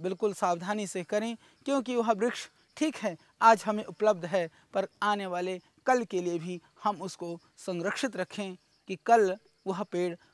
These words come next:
पुनः हमारे कार्य के लिए, हमारे औषधीय प्रयोग के लिए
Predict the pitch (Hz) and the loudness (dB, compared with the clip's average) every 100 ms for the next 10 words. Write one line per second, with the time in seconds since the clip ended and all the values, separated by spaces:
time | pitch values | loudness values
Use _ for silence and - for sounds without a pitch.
0 | - 214 214 175 196 180 _ - 190 185 | -4 0 0 0 -6 -8 _ -6 -4 -2
1 | 175 170 160 - 190 202 196 208 208 214 | -2 -4 -8 -2 2 2 0 -2 -2 -4
2 | 214 - - 202 190 175 175 - 226 233 | -8 -16 -6 -2 -2 -2 -4 0 0 0
3 | 196 202 180 180 160 170 165 170 | -4 -4 -2 -4 -4 -6 -6 -8